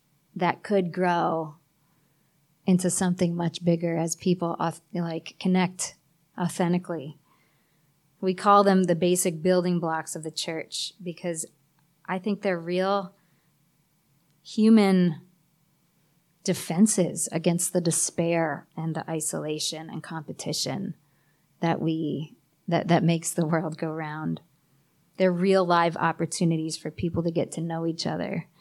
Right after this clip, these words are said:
and to encourage each other in faith. And they're not social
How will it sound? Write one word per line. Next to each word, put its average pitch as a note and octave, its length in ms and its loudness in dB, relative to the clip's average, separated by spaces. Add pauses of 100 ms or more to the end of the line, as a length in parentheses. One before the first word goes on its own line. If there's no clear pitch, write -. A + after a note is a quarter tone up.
(640)
and E3 180 0
to - 160 -2
encourage E3 640 -2
each - 260 -6
other D#3+ 180 -6
in D#3+ 160 -6
faith. D#3 540 -10 (1120)
And F#3 140 0
they're F#3 100 6
not G#3 400 6
social F3+ 880 2